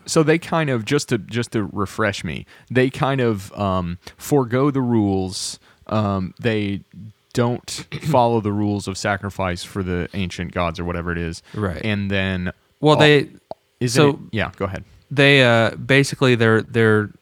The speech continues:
Speaker 2: <laughs> and that's a really funny scene too.
Speaker 1: Yeah.
Speaker 2: Um, in a really kinda dark way. Um,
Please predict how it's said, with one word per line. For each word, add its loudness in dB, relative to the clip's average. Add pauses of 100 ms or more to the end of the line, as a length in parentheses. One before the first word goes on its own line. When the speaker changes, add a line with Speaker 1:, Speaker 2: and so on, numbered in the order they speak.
Speaker 2:
<laughs> 0
and 4
that's 2
a -8
really 4
funny 2
scene 0
too. 4
Speaker 1:
Yeah. -2
Speaker 2:
Um, 2
in 2
a 4
really 4
kinda 0
dark 2
way. 4 (500)
Um, 2